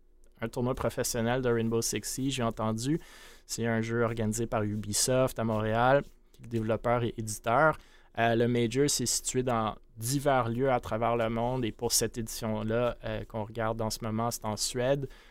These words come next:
Le tournoi rassemble les meilleures équipes de la ligue, ou des ligues régionales plutôt. Il sert de finale interrégionale pour chaque stage, euh,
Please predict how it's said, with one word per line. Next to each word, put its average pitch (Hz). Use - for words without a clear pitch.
Le -
tournoi 127
rassemble 127
les 117
meilleures 120
équipes 135
de 131
la 117
ligue, 123
ou 120
des 123
ligues 131
régionales 120
plutôt. 135
Il 143
sert 131
de 127
finale 131
interrégionale 123
pour 120
chaque -
stage, 120
euh, 107